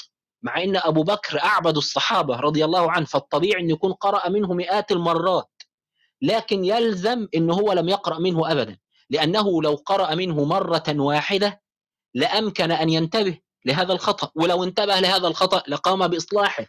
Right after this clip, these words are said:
يبقى عندك كده ست افتراضات. بعد كده الافتراض السابع، إن سيدنا عمر لما زيد بن ثابت ادى المصحف لأبو بكر وعمر، أن عمر رضي الله عنه لما راجعه لم ينتبه هو أيضًا للخطأ،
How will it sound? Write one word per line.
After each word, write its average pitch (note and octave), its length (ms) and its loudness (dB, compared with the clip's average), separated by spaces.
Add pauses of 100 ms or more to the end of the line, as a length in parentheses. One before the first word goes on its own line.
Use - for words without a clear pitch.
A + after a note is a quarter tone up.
(300)
يبقى D#3+ 280 -2
عندك F#3+ 240 0
كده F#3+ 220 2
ست F#3 300 -2
افتراضات. B2+ 520 -2 (800)
بعد D3 240 0
كده G#3 200 2
الافتراض F#3 480 2
السابع، C#3+ 720 0 (360)
إن D#3+ 180 2
سيدنا F3+ 360 2
عمر D#3 360 2
لما C3 300 0
زيد F3 260 0
بن D3+ 140 0
ثابت C3+ 420 -2
ادى D3+ 240 0
المصحف D3 460 -4
لأبو C3+ 240 0
بكر E3+ 300 -2
وعمر، C#3+ 420 0
أن F3+ 200 0
عمر F3 320 0
رضي D#3 280 0
الله E3 300 0
عنه D3+ 280 0
لما F#3+ 460 0
راجعه C#3 640 0 (260)
لم F#3 200 0
ينتبه F3 460 0
هو D3+ 300 0
أيضًا E3+ 240 0
للخطأ، E3+ 480 -2